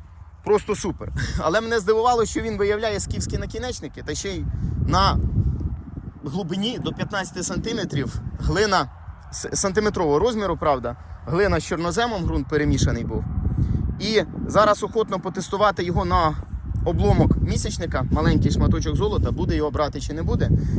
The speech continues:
І пройдемося в загальному по тестовому майданчику, до, до ще одного скіфського наконечника піде-, перейдемо. Мінус його, що V D I не на максимальну глибину, а коли вмикаємо V D I на максимальну глибину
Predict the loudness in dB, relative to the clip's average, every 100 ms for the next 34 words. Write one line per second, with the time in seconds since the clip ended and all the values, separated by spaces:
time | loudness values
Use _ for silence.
0 | 2 2 0 0 0 0 -2 0 2 0
1 | -2 -6 -6 -2 -2 -2 -4 0 0 0
2 | -4 -4 -4 -2 -2 2 6 6 6 2
3 | 0 -2 -4 -4 -6 -8 -8 -8 -8 -8
4 | -8 -4 -2 0 -2 -4 -10 -14 -14 -18
5 | -20 -20 -18 -4 0 0 0 0 2 2
6 | 0 -4 -4 0 2 2 0 -2 0 0
7 | -2 0 0 -2 -4 -4 -2 -2 -4 -6
8 | -10 -6 0 0 0 0 2 2 -2 -2
9 | 2 2 2 -2 -10 -16 -20 -8 4 6
10 | 6 4 4 6 6 8 8 6 6 8
11 | 8 6